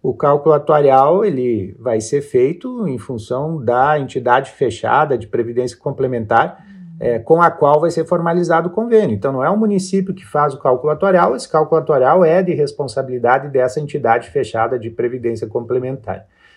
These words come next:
Mas é ne-, é preciso que haja o impacto orçamentário financeiro. O município vai ter que,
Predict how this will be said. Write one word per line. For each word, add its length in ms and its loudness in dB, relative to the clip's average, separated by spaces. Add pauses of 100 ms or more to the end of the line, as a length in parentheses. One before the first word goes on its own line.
(160)
Mas 460 0 (200)
é 140 4
ne-, 160 2
é 360 4
preciso 680 0
que 280 0
haja 640 2
o 100 -2
impacto 480 0
orçamentário 560 0
financeiro. 680 0
O 40 -4
município 540 -6
vai 120 2
ter 180 -2
que, 340 -4